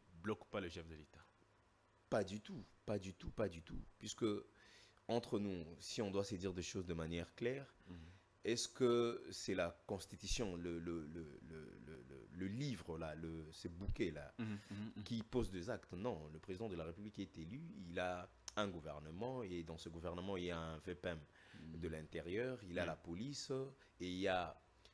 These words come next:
Speaker 2: euh, euh, un autre V P M qui est de, euh, du ministère de la Défense. Donc,
Speaker 1: Mhm.
Speaker 2: les moyens sécuritaires sont mis à leur disposition pour arriver à éradiquer tout ce qui est comme, euh, délinquance juvénale,
Speaker 1: Mhm.
Speaker 2: juvénile. Donc,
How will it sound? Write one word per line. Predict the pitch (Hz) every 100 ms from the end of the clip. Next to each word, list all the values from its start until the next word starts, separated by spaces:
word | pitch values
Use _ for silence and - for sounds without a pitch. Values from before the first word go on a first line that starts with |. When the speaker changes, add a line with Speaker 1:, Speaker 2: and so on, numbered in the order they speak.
| - 85
Speaker 2:
euh, | 82 78
euh, | 78 78 73 67 69 69 80
un | 98
autre | 101 85
V | 98
P | - 98
M | 92
qui | - 85
est |
de, | 78 80 78 73 65 - - - - - - -
euh, | 85 80 80
du | 85
ministère | 82 101 90
de |
la | 82 76
Défense. | 78 - 135 160 - - - - -
Donc, | 98 90 - - 92
Speaker 1:
Mhm. |
Speaker 2:
les | 95
moyens | 104 110 127 131 -
sécuritaires | 104 85 82 117 -
sont | - 92
mis | 90 104 92
à |
leur | 85 82
disposition | - - 82 78 - 123
pour | - 85
arriver | 78 82 95
à | 82
éradiquer | 82 80 80 - 117
tout | 104
ce | -
qui | 98
est | 87
comme, | 92 87
euh, | 78 76 - - - -
délinquance | 87 80 82 90 76
juvénale, | 73 82 120 90 - - -
Speaker 1:
Mhm. | 87 87 -
Speaker 2:
juvénile. | 82 80 92 143 90 78
Donc, | 87 85